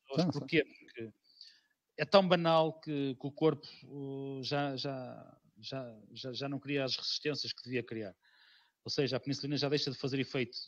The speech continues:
Speaker 1: Fala-se que nós, daqui por meia dúzia de anos, temos que, que inventar outro medicamento sem ser a penicilina.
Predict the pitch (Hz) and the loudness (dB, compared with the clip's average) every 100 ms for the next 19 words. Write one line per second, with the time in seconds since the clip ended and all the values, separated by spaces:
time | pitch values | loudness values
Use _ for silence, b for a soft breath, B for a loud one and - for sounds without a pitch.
0 | 104 - 139 143 151 - - 143 139 135 | -14 -6 -2 0 0 -4 -6 -4 -4 -2
1 | 135 - 127 131 123 131 139 135 127 127 | -2 -4 -6 -8 -6 -2 0 0 -2 -2
2 | 139 139 - 135 - - - _ _ - | -4 -6 -4 -4 -4 -10 -20 _ _ -10
3 | 131 127 131 147 139 131 - 139 127 131 | -4 -2 0 2 2 -2 -4 -6 -4 -2
4 | 135 135 - 127 127 127 - 117 101 | -2 -2 -6 -6 -6 -8 -8 -8 -10